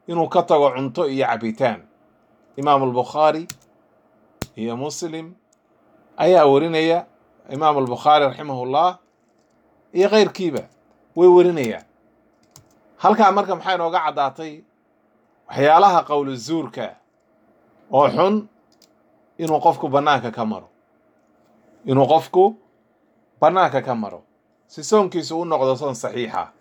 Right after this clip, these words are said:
oo ajar iyo wanaag uu ka helo.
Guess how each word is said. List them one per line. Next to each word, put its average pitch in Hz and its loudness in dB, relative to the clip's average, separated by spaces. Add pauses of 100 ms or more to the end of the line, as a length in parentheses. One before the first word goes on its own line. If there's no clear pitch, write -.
(800)
oo 131 2
ajar 160 4
iyo 135 2
wanaag 147 2 (220)
uu 131 -4
ka 131 -6
helo. 110 -2